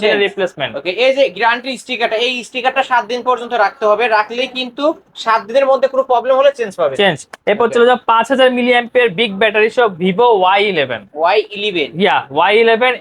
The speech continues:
Speaker 1: এটার আজ ছয় জিবি একশো আঠাশ জিবি ভ্যারিয়েন্ট, ব্যাক সাইড
Speaker 2: ওকে।
Speaker 1: ফিঙ্গারপ্রিন্ট, এক চার্জে দুই দিন চলবে।
Speaker 2: দুই দিন
Speaker 1: দুই দিন চাল না চললে ফোন ফেরত।
Speaker 2: ফোনই ফেরত?
Speaker 1: ফোনই ফেরত।
Speaker 2: এবার যারা চার্জ ব্যাকআপ ভালো পেতে চান, যারা কক্সবাজার ঘুরতে যাইতে চান, অবশ্যই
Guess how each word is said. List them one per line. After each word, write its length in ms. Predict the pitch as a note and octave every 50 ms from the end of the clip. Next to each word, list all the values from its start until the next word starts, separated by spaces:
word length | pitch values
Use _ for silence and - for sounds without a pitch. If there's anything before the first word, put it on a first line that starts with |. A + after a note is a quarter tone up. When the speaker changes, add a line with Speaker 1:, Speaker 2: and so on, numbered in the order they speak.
| F3+ G3
Speaker 1:
এটার 200 | G3 A#3 A#3+ A#3 - F#3
আজ 100 | G3+ G3 - -
ছয় 180 | - G#3+ G#3+ G#3+
জিবি 200 | G3+ A#3 G#3 B3 B3 A#3 A3
একশো 160 | G#3 - - G#3
আঠাশ 180 | G3 G#3 G#3 G3+ F#3+
জিবি 160 | A3+ A#3 A3+ F#3+ F#3+
ভ্যারিয়েন্ট, 300 | F3+ F#3 F#3 G#3 B3 C#4 C4+ F#3 E3
ব্যাক 140 | E3 E3 - -
সাইড 120 | - D#3+ F3+
Speaker 2:
ওকে। 80 | A3 A3
Speaker 1:
ফিঙ্গারপ্রিন্ট, 420 | G3+ F#3+ G3 G3+ G#3 B3 C4 C4+ - _ _ E3+ F#3
এক 80 | G#3 G3+ _ -
চার্জে 260 | A3+ A3+ G#3 A3 A3+ F#3 E3+
দুই 100 | G#3+ G#3 F3+
দিন 80 | G#3+ G#3 G3 F3
চলবে। 260 | E3 C3+ A#2+ A2+ G#2+ G2+ - C3+
Speaker 2:
দুই 100 | D#3 F3 F3+
দিন 80 | G#3+ A#3+ A#3+ B3+ B3
Speaker 1:
দুই 120 | G#3+ A#3
দিন 160 | A#3 B3+ C4 B3+
চাল 180 | A3+ C4+ B3+ B3 A#3+ A3 A3
না 60 | A3+ A#3 A3+
চললে 220 | - B3 B3 C4 B3+ -
ফোন 140 | - A3+ A#3 A#3 A3+
ফেরত। 240 | A#3+ G#3+ F3 C3+ A#2+ - _ _
Speaker 2:
ফোনই 220 | A3+ B3 C4 C#4 C4
ফেরত? 240 | C4 A#3 F#3+ D#3+ C#3+ - _
Speaker 1:
ফোনই 260 | - A#3 A#3+ B3 B3
ফেরত। 200 | - - G#3 E3+ A3+
Speaker 2:
এবার 120 | B3+ G#3+
যারা 200 | F3 A#3 B3+ C#4 C#4 C4+ -
চার্জ 220 | - A#3+ B3+ C#4 C4+ B3
ব্যাকআপ 260 | C4 D4 C4+ C#4+ C#4
ভালো 220 | G3 G3 G#3+ B3 B3+
পেতে 240 | A#3 B3 A#3+ - A#3
চান, 160 | A3+ - C4 A#3+ A3
যারা 240 | A3 G#3+ G#3+ A#3 A#3+ A#3 - _
কক্সবাজার 540 | A#3 A3 A3+ A3+ - A#3 B3 B3 B3 A#3+ G#3 F#3+
ঘুরতে 260 | G#3 G#3+ G#3+ - A#3+ G#3
যাইতে 320 | A3+ A3+ A3+ A3 A3 A3+
চান, 140 | G#3 A3+ G#3+ G#3+
অবশ্যই 440 | G#3 G3 G3 G3+ F#3+ - G3+ G3